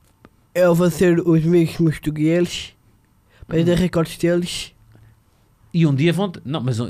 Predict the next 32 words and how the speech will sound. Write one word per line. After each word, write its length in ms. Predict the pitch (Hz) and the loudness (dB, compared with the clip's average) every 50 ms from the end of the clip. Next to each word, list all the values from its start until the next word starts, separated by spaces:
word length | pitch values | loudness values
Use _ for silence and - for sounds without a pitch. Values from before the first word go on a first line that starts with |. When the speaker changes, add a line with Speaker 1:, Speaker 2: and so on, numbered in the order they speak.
| 101 | -8
Speaker 2:
tu 100 | 107 117 | -10 -8
queres 220 | 110 139 143 139 151 | -6 -4 -4 -4 -4
é 60 | 160 | -6
que 100 | 160 156 | -6 -6
um 80 | 156 147 | -6 -4
dia 160 | 147 180 185 | -4 -6 -6
te 80 | - | -4
comparem 380 | - 190 185 165 180 180 196 202 | -6 -6 -4 -2 -2 -2 -2 -4
a 40 | 196 | -6
ti, 240 | 196 180 180 165 131 - | -6 -8 -8 -8 -10 -10
em 80 | - | -6
vez 140 | 123 135 135 | -4 -4 -4
de 40 | - | -4
ser 100 | 156 143 | -2 0
ao, 120 | 143 139 131 - | 0 0 -2 -2
ao 120 | 143 139 | -4 -4
Phelps, 300 | - - 165 180 175 - | -4 -4 -6 -6 -4 -4
é, 60 | 147 131 | -4 -2
vão-me 200 | 117 - - 127 | -2 -2 -2 -2
comparar 300 | 147 131 147 147 160 170 | -2 -2 0 0 2 2
ao 60 | 175 | 2
Speaker 1:
É, 40 | 160 | 2
Speaker 2:
Vicente 340 | 160 151 147 190 185 - | 2 0 0 -2 -4 -6
Speaker 1:
sim, 40 | - | -4
Speaker 2:
Pereira. 300 | - 175 156 143 131 123 - _ _ _ _ | -2 -2 0 -2 -2 -6 -10 _ _ _ _
Speaker 1:
sim. 320 | - - 160 147 139 135 - _ _ _ _ _ _ _ _ _ _ _ _ _ _ _ _ _ _ _ _ _ _ _ _ _ _ _ _ _ _ _ _ _ _ _ _ _ _ | -10 -6 -4 -4 -4 -6 -8 _ _ _ _ _ _ _ _ _ _ _ _ _ _ _ _ _ _ _ _ _ _ _ _ _ _ _ _ _ _ _ _ _ _ _ _ _ _
Até 380 | 165 170 160 143 202 196 196 | -2 0 0 2 2 4 4
o, 280 | 190 196 196 190 175 - - _ _ _ _ _ - - _ - | 6 6 4 4 2 0 -2 _ _ _ _ _ -20 -20 _ -2
eu 120 | 175 170 | 0 0
também 220 | 165 175 180 175 160 | 2 2 2 2 2
gosto 500 | 175 170 160 170 - - 160 147 139 - _ _ _ _ | 2 0 0 0 0 0 0 0 0 -2 _ _ _ _
o 60 | 156 | 2